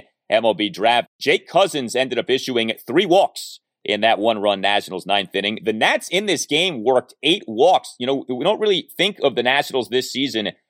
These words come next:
as being, like, a great team when it comes to drawing walks, but on this night,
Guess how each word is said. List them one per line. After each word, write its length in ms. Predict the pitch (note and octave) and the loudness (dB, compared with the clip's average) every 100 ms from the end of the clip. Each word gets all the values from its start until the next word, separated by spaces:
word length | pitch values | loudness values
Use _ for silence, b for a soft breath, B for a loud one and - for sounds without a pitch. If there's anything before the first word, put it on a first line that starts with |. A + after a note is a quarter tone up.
| - | -2
as 180 | A#2 G#2 | -2 -2
being, 300 | - C#3 D3 | 0 0 4
like, 220 | A#2+ G#2+ | 2 2
a 100 | G#2+ | -2
great 400 | F2+ F#2+ B2 D3+ | -4 -2 -2 -2
team 300 | - C3 C3 | -6 -4 -2
when 100 | A2 | -2
it 100 | G2+ | -2
comes 200 | B2+ B2 | -2 -4
to 100 | - | -6
drawing 440 | F2 G2+ C3 B2 E2 | -6 0 0 0 2
walks, 380 | B2+ - - - | 0 0 -8 0
but 200 | G#2+ G2 | 0 0
on 200 | G#2 G2 | -2 0
this 260 | C3+ - - | -2 -2 -2
night, 340 | B2 F#3 - | 0 0 -4